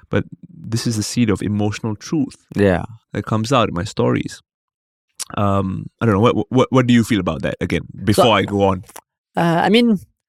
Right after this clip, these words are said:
Speaker 2: so, so to, to me, the one thing that, that stood out from what you were saying is that there was someone who was implicated lah.
Speaker 1: Mm.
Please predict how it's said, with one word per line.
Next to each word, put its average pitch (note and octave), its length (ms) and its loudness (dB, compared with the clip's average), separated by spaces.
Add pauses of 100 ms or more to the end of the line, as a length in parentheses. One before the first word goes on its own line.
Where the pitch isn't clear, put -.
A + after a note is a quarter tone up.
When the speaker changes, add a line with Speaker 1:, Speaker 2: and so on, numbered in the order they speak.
Speaker 2:
so, F3+ 180 6
so F#3+ 180 0 (160)
to, F#3+ 140 2
to - 180 -6
me, B3 200 2
the D#3 200 2
one G#2 400 2
thing D#3+ 280 0
that, F2+ 240 4
that F#2 220 0
stood A2 220 0
out A#2 140 4
from F#2+ 120 -2
what G#2 140 2
you F#2+ 100 2
were F2 100 2
saying F#2+ 340 0
is F2+ 160 -6
that E2+ 200 -4 (340)
there G#2+ 140 4
was A2 240 4
someone B2+ 340 2
who A#2 60 0 (200)
was F2 160 -4
implicated F#2 560 -2
lah. F2+ 120 -8 (180)
Speaker 1:
Mm. C#3+ 220 2